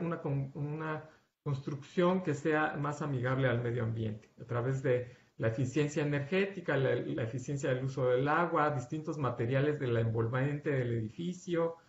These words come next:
este, ubi-, una ubicación, eh, eh, que pueda favorecer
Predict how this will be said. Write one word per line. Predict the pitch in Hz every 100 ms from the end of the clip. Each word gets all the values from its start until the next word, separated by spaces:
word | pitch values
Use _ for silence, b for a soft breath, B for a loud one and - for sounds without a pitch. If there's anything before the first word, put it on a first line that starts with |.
| b b _
este, | - 120 117 - 123 127 135 - - -
ubi-, | - 156 147 147
una | 175 180
ubicación, | 180 143 131 127 - 170 180 185 - -
eh, | 139 139 -
eh, | 131 131 -
que | 139
pueda | 156 156 156
favorecer | 156 135 127 117 117 - 147 156 - -